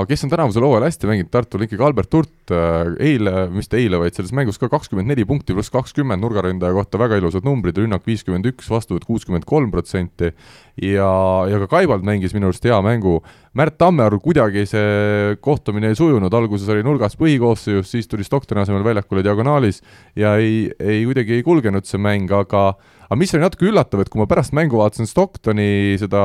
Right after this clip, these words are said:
rünnakuprotsenti nelikümmend seitse, iseenesest üsna korralik, ja siin ka rääkisin mõne võrkpalliinimesega, siis nende jaoks oli ka üllatus, et seda Stocktonit nii mitmel korral, ütleme, Ojamets väljakult ära võttis, kohe kui jälle üks või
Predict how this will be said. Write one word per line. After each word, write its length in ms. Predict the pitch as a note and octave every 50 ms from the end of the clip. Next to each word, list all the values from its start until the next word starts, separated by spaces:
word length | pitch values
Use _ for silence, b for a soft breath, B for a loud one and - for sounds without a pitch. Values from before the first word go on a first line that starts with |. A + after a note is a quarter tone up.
| G2 G2 G2 G2 G2 F#2+ F#2 G2 F2+ F#2 F2 - _ - - - -
rünnakuprotsenti 800 | G2+ D3 F3+ E3 B2+ - - F#2+ G#2 - - F3 F3 C#3+ - -
nelikümmend 400 | A2 D3 C#3 A#2+ G2 G#2 G#2 G#2
seitse, 320 | - - E3 D#3 - - G#2 B2+
iseenesest 300 | B2 A#2 G2+ F#2+ F#2+ -
üsna 160 | B2 A#2 B2 A2+
korralik, 460 | C#3 F#3+ G3+ D3+ G2 F2 F2 - _ _ b b b b b b
ja 140 | G#2 G#2 G#2
siin 80 | A#2+
ka 80 | A#2 C3+
rääkisin 320 | E3+ E3+ D3 - - A2
mõne 220 | G#2+ G#2+ A2+ A2 G#2 G2 F#2+ F#2+ F#2+ G2 - - -
võrkpalliinimesega, 800 | A#2 B2+ A#2 - G2+ G2+ G#2 G2+ G2 F#2 F2+ F#2+ F#2 F2+ F#2 F2+
siis 220 | G#2+ G#2+ - - -
nende 220 | - D3 D3+ B2
jaoks 100 | G#2+ - - A#2
oli 80 | C3
ka 60 | E3 E3
üllatus, 260 | C#3+ G#2+ - F2+ F#2+
et 140 | F#2 - -
seda 220 | F#2 F2+ F#2+ F#2+ G2 b b b b b
Stocktonit 480 | - - - F3 - - - F2+ F2
nii 140 | G2 B2 C3+
mitmel 240 | C#3+ - A2+ G2 F#2
korral, 280 | A2 A#2 G#2+ F#2+ F2+ F#2 F#2 F2+ F2+ F2+ F2+ F#2+
ütleme, 240 | G#2+ - A2 G#2 C3+ D3
Ojamets 260 | B2+ G2 F2+ - - - - - - G2+
väljakult 400 | G2 B2+ B2+ A2+ - - F#2+ C3+
ära 140 | C#3+ B2 F#2+
võttis, 320 | F2 F2+ - - A#2 G#2+
kohe 240 | - - A#2+ A#2+ G2+ F2+ F#2
kui 80 | G#2+
jälle 160 | A#2 A2 A2 B2 -
üks 100 | - -
või 80 | G#2